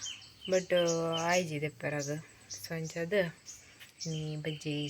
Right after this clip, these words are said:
ಅರ್ಧ ಗೋಣಿ ಊರಿ ನೀನು ಚೊಲ್ಲೋಡು. ಅಂಚ ಎಂಕ್ಲ ನಾನೆಲ್ಲ ಪೂರ ಲಕ್ಕ ಪೋಂಡುತ್ತಲೆ. ಮುಲ್ಪ ಪಂಡ ಎಂಕ್ಲಿಗೆ ಕೊಟ್ಟೆ ವನ್ಪುನ ಇಜ್ಜದ ನವ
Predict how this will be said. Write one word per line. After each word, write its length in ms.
ಅರ್ಧ 240
ಗೋಣಿ 280
ಊರಿ 220
ನೀನು 260
ಚೊಲ್ಲೋಡು. 580
ಅಂಚ 260
ಎಂಕ್ಲ 240
ನಾನೆಲ್ಲ 420
ಪೂರ 280
ಲಕ್ಕ 300
ಪೋಂಡುತ್ತಲೆ. 840
ಮುಲ್ಪ 220
ಪಂಡ 260
ಎಂಕ್ಲಿಗೆ 400
ಕೊಟ್ಟೆ 360
ವನ್ಪುನ 320
ಇಜ್ಜದ 320
ನವ 340